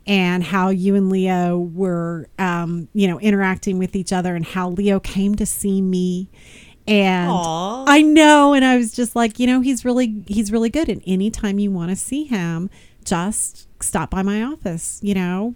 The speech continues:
Speaker 1: come to class ten minutes early and stop by my office because I promise you he's just laying in the floor
Speaker 2: And
Speaker 1: waiting on the
Speaker 2: again,
Speaker 1: pat pat."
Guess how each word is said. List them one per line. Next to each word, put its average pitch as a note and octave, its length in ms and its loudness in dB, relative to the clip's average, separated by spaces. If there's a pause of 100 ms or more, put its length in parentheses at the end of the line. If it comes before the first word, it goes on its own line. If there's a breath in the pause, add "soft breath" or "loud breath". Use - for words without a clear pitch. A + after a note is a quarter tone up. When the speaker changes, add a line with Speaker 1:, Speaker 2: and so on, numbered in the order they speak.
(100)
Speaker 1:
come F#3+ 220 -4
to A3 60 -4
class G#3 400 -8
ten G3 240 -4
minutes A3 280 -2
early G#3+ 400 -4
and F3+ 140 -4
stop D#3 300 -8
by F#3+ 100 -6
my G3+ 200 -4
office A3+ 380 -8
because F3+ 400 -10 (100)
I G3 60 -6
promise A3+ 460 -6
you F#3+ 100 -6
he's G3 180 -6
just - 220 -12
laying F3+ 340 -4
in G#3 80 -2
the G3+ 40 -4
floor A#3 220 -2
Speaker 2:
And A3+ 140 2
Speaker 1:
waiting - 220 0
on - 60 4
the D4+ 100 6
Speaker 2:
again, A#3+ 40 2
Speaker 1:
pat B3 180 2
pat." G3 420 -2